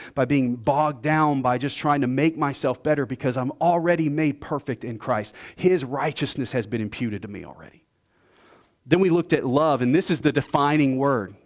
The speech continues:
Jesus said that. He says, "By this shall all people know that you're my disciples, if you have" what? "If you have love for one another." This is what defines us as followers of Christ, that if we don't have love for one another,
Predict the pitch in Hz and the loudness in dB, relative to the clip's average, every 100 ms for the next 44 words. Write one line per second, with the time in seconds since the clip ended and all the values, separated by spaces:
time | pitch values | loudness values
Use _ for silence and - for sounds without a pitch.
0 | - 151 160 156 - 151 123 113 120 - | -4 -2 0 0 2 0 2 -2 -2 -6
1 | 113 139 135 165 - 147 135 - 156 180 | -2 0 2 0 2 0 0 2 2 4
2 | 185 185 175 - 139 147 147 143 147 135 | 2 0 -2 0 0 2 0 0 2 2
3 | 127 151 139 123 113 135 143 131 123 135 | 0 0 0 -2 -6 -4 -2 -2 0 2
4 | 117 - _ _ _ _ _ _ _ _ | 0 -4 _ _ _ _ _ _ _ _
5 | - 127 120 123 143 147 - 139 131 127 | 0 2 4 2 2 2 0 2 2 2
6 | 127 117 95 117 180 - 170 147 143 - | 2 0 -4 0 0 0 -4 0 0 0
7 | - - - 156 - 156 165 190 190 127 | -10 -20 -2 0 2 2 4 4 4 2
8 | 135 131 143 - 143 - 160 147 160 151 | 2 2 0 0 0 0 0 2 2 4
9 | 143 127 139 - 165 165 123 - 139 - | 2 0 -4 0 2 2 0 2 0 0
10 | - - - 156 143 143 196 117 151 160 | -14 -6 0 0 0 0 0 2 2 4
11 | 240 - 151 131 110 117 107 - 117 104 | 2 0 0 2 2 2 2 -2 -4 -2
12 | 107 95 95 110 147 | -2 -4 -4 -6 -8